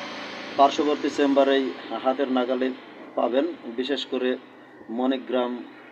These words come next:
ইসলামী ব্যাংকের সামনে মোহাম্মদ আবুল কালাম আজাদের দোকানে। এই যে আপনারা চন্দনা শপটা দেখছেন, এটা আপনাদের, আহ, বেশ উপকারী একটা ওষুধ। আর এই যে এটা দেখছেন, স্বনামধন্য একটা কফ সিরাপ, গ্যারান্টি সহকারে নির্ভরযোগ্যতার সাথে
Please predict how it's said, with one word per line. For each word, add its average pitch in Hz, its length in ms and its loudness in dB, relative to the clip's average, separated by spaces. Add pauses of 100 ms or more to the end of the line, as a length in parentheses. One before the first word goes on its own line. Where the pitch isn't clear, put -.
(100)
ইসলামী 127 340 -2
ব্যাংকের 120 320 -6
সামনে 120 360 -2
মোহাম্মদ 117 420 -6
আবুল 113 320 -4
কালাম 113 260 -2
আজাদের 110 360 -4 (580)
দোকানে। 120 520 -2
এই 113 100 -2
যে 117 100 -2
আপনারা 117 300 -4
চন্দনা 120 460 -6
শপটা 117 340 -6
দেখছেন, 123 440 -6
এটা 113 220 -4
আপনাদের, 110 380 -6
আহ, - 880 -8
বেশ 120 200 -2
উপকারী 117 440 -4
একটা 113 260 -6
ওষুধ। 117 300 -6 (520)
আর 113 260 -2
এই 113 100 -4
যে 120 120 -4
এটা 123 300 -2
দেখছেন, 123 400 -4
স্বনামধন্য 117 560 -4
একটা 113 280 -8
কফ 117 200 -4
সিরাপ, 131 240 0 (460)
গ্যারান্টি 131 360 2
সহকারে 131 400 0
নির্ভরযোগ্যতার 120 720 -4
সাথে 131 340 -2